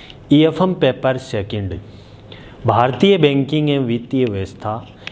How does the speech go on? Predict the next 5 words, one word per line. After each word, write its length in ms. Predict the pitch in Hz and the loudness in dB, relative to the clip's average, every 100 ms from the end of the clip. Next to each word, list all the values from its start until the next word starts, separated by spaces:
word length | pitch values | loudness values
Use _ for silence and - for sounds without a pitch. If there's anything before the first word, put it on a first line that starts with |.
| - - | -10 0
इंडियन 480 | 143 151 175 196 208 | 2 6 4 4 2
बैंकिंग 560 | 147 143 143 170 175 | 0 0 -2 -2 -4
फाइनेंशियल 760 | 170 - 123 123 139 165 - 147 | -6 -4 -4 -2 -2 -4 -2 -2
सिस्टम 600 | - - 107 - 147 123 85 - 101 | -2 -8 -8 -2 -2 -2 -6 -12 -8
में 480 | 95 117 131 151 | -2 0 -2 -6